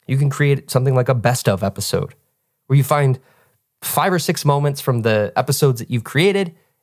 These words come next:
and sort of put them all together in a best of episode. So somebody gets, like, those little highlight reels of your podcast.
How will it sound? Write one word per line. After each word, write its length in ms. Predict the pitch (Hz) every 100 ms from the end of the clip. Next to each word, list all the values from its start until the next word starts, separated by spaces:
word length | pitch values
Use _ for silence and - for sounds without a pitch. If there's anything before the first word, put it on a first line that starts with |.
| -
and 100 | 143
sort 160 | 185
of 80 | 170
put 140 | 190 185
them 100 | 165
all 100 | 151
together 340 | 139 131 127
in 160 | - 113
a 60 |
best 380 | 98 110 110 -
of 200 | 107 101
episode. 540 | - - 107 107 101 101
So 100 | 107
somebody 280 | 127 120 110
gets, 300 | 107 101 107
like, 220 | 101 98
those 260 | 101 101
little 160 | 104 110
highlight 500 | 95 117 117 104 104
reels 520 | 113 104 98 98 - -
of 100 | 147
your 100 | 170
podcast. 540 | 202 202 - - -